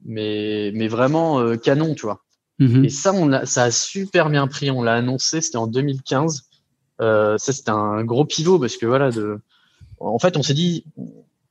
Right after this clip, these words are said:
Speaker 1: on, tu sais, quand tu débutes, tu sais, t'es, t'es que un produit, t'es une, t'es une marque avec un produit, quoi.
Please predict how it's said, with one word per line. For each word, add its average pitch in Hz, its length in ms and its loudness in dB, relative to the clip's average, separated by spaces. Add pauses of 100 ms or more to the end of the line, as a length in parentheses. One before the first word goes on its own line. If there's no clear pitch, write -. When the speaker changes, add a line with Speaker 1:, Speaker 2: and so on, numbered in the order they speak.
(180)
Speaker 1:
on, 113 720 -6 (640)
tu 196 80 4
sais, 196 40 -2
quand 165 100 2
tu 143 160 -4
débutes, 165 380 4
tu - 40 -16
sais, 180 160 0
t'es, 127 360 0 (120)
t'es 131 140 0
que 131 260 0
un 165 140 2
produit, 156 640 0 (640)
t'es 123 140 0
une, 117 560 0 (500)
t'es 120 140 -2
une 127 180 -2
marque 156 300 2
avec 120 240 2
un 139 80 0
produit, 139 340 2
quoi. 98 160 -10